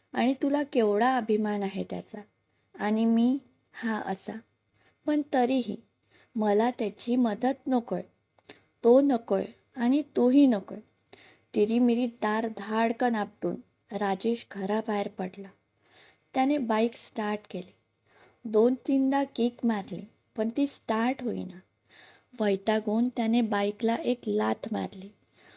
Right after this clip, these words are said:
"तू सुद्धा त्यांच्यासारखीच. दादाने किक मारली की बरोबर स्टार्ट होशील,"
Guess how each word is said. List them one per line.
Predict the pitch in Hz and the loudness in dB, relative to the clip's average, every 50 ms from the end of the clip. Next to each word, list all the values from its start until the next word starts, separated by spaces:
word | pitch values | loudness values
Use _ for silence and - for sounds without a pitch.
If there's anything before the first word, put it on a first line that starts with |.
| _ _ _ _ | _ _ _ _
"तू | 285 285 302 | 2 4 4
सुद्धा | 294 - 320 294 - _ - 330 320 - - | 4 2 -2 -4 -2 _ 0 0 0 0 0
त्यांच्यासारखीच. | - 262 247 254 247 - 269 262 269 233 214 202 - - 190 185 - - - _ _ _ _ - - - - _ _ _ _ - | 2 4 4 4 4 2 2 2 0 0 -2 -2 -6 -10 -10 -10 -10 -14 -18 _ _ _ _ -20 -20 -20 -20 _ _ _ _ -4
दादाने | 202 208 202 196 190 202 202 208 226 233 | 0 2 2 4 4 2 2 2 0 0
किक | 233 233 - 240 240 233 - | -2 -2 -2 -2 -2 -2 0
मारली | 233 233 226 220 214 220 214 220 247 | 0 0 2 0 0 0 0 0 0
की | 240 - 294 277 | 0 0 -2 -2
बरोबर | 233 220 220 214 220 226 233 233 247 254 254 | 2 2 4 4 4 4 4 4 4 2 2
स्टार्ट | 240 - - 240 220 208 202 190 - 202 | 0 -2 -4 -2 -2 -2 -2 -2 -4 -6
होशील," | 180 180 - - 185 - | -8 -8 -8 -12 -14 -16